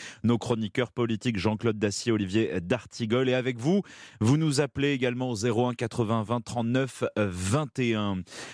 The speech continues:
À la une ce matin également, c'est, euh, le commentaire du président du Sénat. Gabriel Attal n'avait pas encore fait ses annonces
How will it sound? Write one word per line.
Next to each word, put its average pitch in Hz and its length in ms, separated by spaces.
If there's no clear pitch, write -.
À 135 100
la 135 100
une 120 220
ce 113 140
matin 110 320
également, 107 540
c'est, 104 420
euh, 90 400
le 92 160
commentaire 131 800
du 98 100
président 98 720
du 87 400
Sénat. 104 500
Gabriel 101 460
Attal 101 300
n'avait 92 200
pas 104 280
encore 95 240
fait - 120
ses 95 240
annonces 131 440